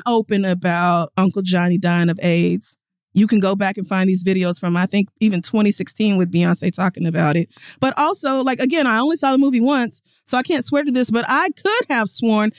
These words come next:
that Tina or Angie, somebody, did say that he died of, in the movie, mentioned that it was H I V and seeing him in hospice. But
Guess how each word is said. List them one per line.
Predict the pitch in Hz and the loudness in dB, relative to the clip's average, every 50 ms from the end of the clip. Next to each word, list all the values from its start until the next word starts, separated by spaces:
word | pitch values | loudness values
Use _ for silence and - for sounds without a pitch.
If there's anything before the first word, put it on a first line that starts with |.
| - _ - | -10 _ -4
that | 220 202 - - | -2 -2 -2 -2
Tina | - 349 370 370 330 | -2 -2 0 0 0
or | 285 262 - | 0 0 0
Angie, | 254 294 320 294 294 311 | 0 0 0 2 2 0
somebody, | - - 320 381 403 254 214 208 202 196 196 214 214 - _ - _ 170 | 0 0 -2 -2 0 0 2 2 2 2 0 0 -2 -4 _ -14 _ -2
did | 185 277 339 359 294 | 0 2 2 2 0
say | - - 240 214 202 196 | -2 0 0 0 0 0
that | 190 196 190 190 | 0 0 0 2
he | 196 233 | 2 0
died | 208 185 196 185 180 180 185 | 0 0 0 0 0 0 0
of, | 190 190 - | -2 -2 0
in | 269 294 302 | 2 2 4
the | 311 302 | 4 4
movie, | 294 339 392 233 175 131 113 113 _ _ _ | 4 2 2 0 -4 -6 -10 -12 _ _ _
mentioned | - 220 240 240 - 233 220 | 0 0 2 0 0 -2 -4
that | 208 190 208 | -2 -2 0
it | 214 | 0
was | 196 185 185 - - | -2 -2 -2 -2 -2
H | 202 196 - 214 | -2 0 0 0
I | 196 190 | 0 0
V | 196 202 190 180 | 2 2 2 2
and | 175 - | 0 0
seeing | - 208 190 190 | 0 0 2 2
him | 196 196 190 185 | 2 2 2 0
in | 180 | 0
hospice. | 180 196 180 175 175 - - 196 196 | -2 -2 -2 -4 -4 -4 -6 -8 -6
But | 185 220 220 214 - | -4 -2 -2 -2 -4